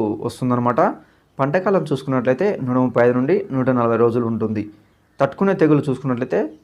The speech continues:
ముఖ్యంగా ఉల్లికోడును మాత్రమే తట్టుకుంటుంది. పన్నెండవ విత్తన రకం వచ్చేసి తెలంగాణ సోనా ఆర్ఎన్ఆర్ వన్ ఫైవ్ జీరో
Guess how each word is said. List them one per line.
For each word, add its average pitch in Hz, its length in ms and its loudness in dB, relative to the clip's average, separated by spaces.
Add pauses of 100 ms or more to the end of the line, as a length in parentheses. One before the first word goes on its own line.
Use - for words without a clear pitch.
(140)
ముఖ్యంగా 131 380 0 (220)
ఉల్లికోడును 151 520 4
మాత్రమే 127 360 -2 (380)
తట్టుకుంటుంది. 110 640 -2 (920)
పన్నెండవ 180 320 2
విత్తన 156 260 0
రకం 135 240 0
వచ్చేసి 127 640 0 (280)
తెలంగాణ 135 460 2
సోనా 120 500 0 (140)
ఆర్ఎన్ఆర్ 117 580 2 (400)
వన్ 127 220 -2
ఫైవ్ 123 340 2
జీరో 123 400 2